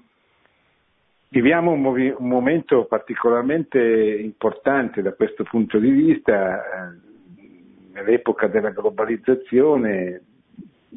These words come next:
la crisi economica produce nuove povertà che non sono più le povertà legate alla classe operaia, ma sono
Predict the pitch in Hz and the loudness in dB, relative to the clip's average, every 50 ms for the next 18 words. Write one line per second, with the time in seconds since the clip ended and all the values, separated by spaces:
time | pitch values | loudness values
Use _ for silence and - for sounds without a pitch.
0 | - - - - - - 95 - - - 95 90 95 107 113 117 107 113 113 110 | -20 -20 -18 -12 -6 -6 -6 -6 -8 -10 -10 -6 -2 0 2 2 2 2 2 2
1 | 110 98 - - 107 101 113 123 123 117 113 - - 104 - - - 101 104 104 | 2 2 2 0 0 0 2 0 0 0 -2 -2 -2 -4 -4 -2 -2 0 0 2
2 | 101 110 123 131 120 - - 107 101 98 101 104 113 117 113 104 110 104 - 104 | 2 2 2 2 2 0 0 0 0 0 0 0 0 0 2 0 0 -2 0 -2
3 | 98 90 104 113 110 - _ - - 120 123 127 - 101 95 95 92 - - 107 | -2 2 2 0 0 0 _ -4 -2 0 0 0 -2 -6 -6 -6 -6 -4 -4 -2
4 | 107 101 - - - 127 131 - - - - 95 95 - _ _ _ - 101 90 | -2 -2 -2 0 0 0 0 0 -2 -10 -12 -10 -10 -10 _ _ _ -4 -4 -2
5 | 90 90 - - - 113 110 110 101 92 85 95 101 101 107 107 - - 101 92 | -2 -4 -4 -4 -2 0 0 0 0 -2 -2 0 0 0 0 0 -2 -2 -2 -2
6 | 85 - _ _ _ _ _ _ _ _ _ - 90 - - 107 104 - - - | -4 -6 _ _ _ _ _ _ _ _ _ -10 -10 -8 -4 -4 -4 -4 -2 -2
7 | 98 95 - - 175 165 - - - - 127 101 85 87 - - 95 95 95 92 | -4 -4 -2 0 -2 -2 0 0 -2 -2 -2 -4 -6 -8 -10 -8 -6 -4 -4 -4
8 | 87 - | -4 -6